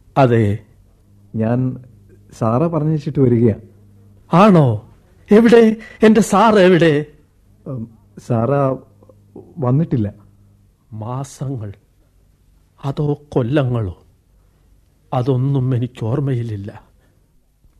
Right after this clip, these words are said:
Speaker 1: പറയണം ഡൊമിനിക്, എന്താ, എന്താ സാർ എനിക്കായി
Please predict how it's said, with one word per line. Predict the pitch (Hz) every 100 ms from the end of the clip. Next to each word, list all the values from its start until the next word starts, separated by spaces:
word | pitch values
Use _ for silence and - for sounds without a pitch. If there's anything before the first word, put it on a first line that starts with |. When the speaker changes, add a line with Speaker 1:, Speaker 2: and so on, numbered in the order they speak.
| _ -
Speaker 1:
പറയണം | 131 156 139 135 120
ഡൊമിനിക്, | 127 123 117 _ _ _ _ _ 143
എന്താ, | 120 120 131 127 _ _ _ _
എന്താ | 139 147 170 160 135
സാർ | - 113 120 143
എനിക്കായി | 127 135 - 120